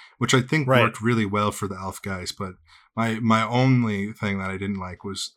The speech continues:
Speaker 1: the humor relating to the bad guys, frankly. That was my
Speaker 2: Yeah.
Speaker 1: one issue with the entire thing, which is a small issue, was I think just defeated, like, how depraved this sort of thing is and what they're doing is. But I,
Speaker 2: Well, I think,
Speaker 1: it was,
Speaker 2: I think
Speaker 1: um,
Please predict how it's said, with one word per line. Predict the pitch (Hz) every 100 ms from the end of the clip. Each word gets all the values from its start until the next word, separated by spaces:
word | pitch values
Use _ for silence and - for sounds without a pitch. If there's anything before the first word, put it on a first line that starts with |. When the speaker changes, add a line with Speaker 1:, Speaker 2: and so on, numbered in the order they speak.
| _ _
Speaker 1:
the | 113
humor | 110 127 120 104
relating | 101 101 98 90
to | 101
the | 92
bad | 92 90
guys, | - 90 98
frankly. | - - 107 - 113 _ _ _ _ _
That | 120
was | 104
my | 98
Speaker 2:
Yeah. |
Speaker 1:
one | 101 104
issue | 101 - 98
with | 95
the |
entire | 95 90 95 90
thing, | 101 92
which | -
is | 127
a | 120
small | - 104 92
issue, | 90 98 87 - _ _ _ _
was | 107 104
I | 98
think | - 101 95
just | -
defeated, | 104 - 101 95 90 95
like, | 92 87 - _ _ _ _ _ _ -
how | 101
depraved | 90 - 98 92 85 - -
this | 98 -
sort | 104 95
of | 98
thing | 98 92
is | 92 90
and | 95
what | 90 -
they're | 90
doing | 92 92 87
is. | -
But | 90 - - - _ _ -
I, | 110
Speaker 2:
Well, | 143
I | 156
think, | 135 135
Speaker 1:
it | 120
was, | 131 135
Speaker 2:
I | 143
think | 104
Speaker 1:
um, | 98 95